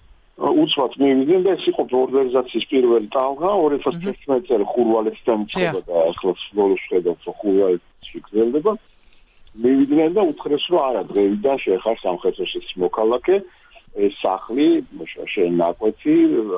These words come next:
Speaker 1: ბოსტანი არის სამხრეთ ოსეთის რესპუბლიკის
Speaker 2: მმ.
Speaker 1: შემადგენლობაში და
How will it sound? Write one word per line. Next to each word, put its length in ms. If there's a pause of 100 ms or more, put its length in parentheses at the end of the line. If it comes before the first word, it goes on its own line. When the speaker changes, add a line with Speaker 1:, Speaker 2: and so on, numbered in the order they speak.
(240)
Speaker 1:
ბოსტანი 600
არის 440 (180)
სამხრეთ 440
ოსეთის 460
რესპუბლიკის 560
Speaker 2:
მმ. 80
Speaker 1:
შემადგენლობაში 840
და 100